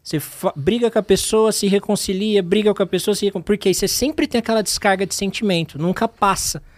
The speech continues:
Você sempre tem um sentimento envolvido. Tem casal que a dinâmica é inteira de briga e reconciliação. Briga, reconcilia, briga, reconcilia. Que é justamente pra não cair nesse tédio. Agora, um amor pacífico, invariavelmente, você vai virar amigo dele uma hora.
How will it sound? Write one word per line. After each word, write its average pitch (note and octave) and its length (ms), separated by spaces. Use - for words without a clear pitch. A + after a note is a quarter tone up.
Você C3 160
sempre A3 380
tem A#3 120
um A3 40
sentimento G3 560
envolvido. E3+ 520
Tem C#3+ 140
casal D#3+ 340
que - 80
a G#3 60
dinâmica F3+ 500
é G3+ 60
inteira G3+ 280
de A3 120
briga F3 300
e F#3+ 40
reconciliação. G#3+ 680
Briga, C3+ 300
reconcilia, C#3+ 560
briga, B2+ 300
reconcilia. C#3+ 500
Que - 80
é B2+ 40
justamente E3 460
pra F#3 100
não E3 120
cair G3+ 200
nesse G#3 240
tédio. F#3 440
Agora, F#3 220
um A3 60
amor G3+ 240
pacífico, G3 560
invariavelmente, G3+ 680
você F3 60
vai F3+ 100
virar F#3+ 160
amigo F3+ 260
dele F3 180
uma F3+ 180
hora. A#2+ 240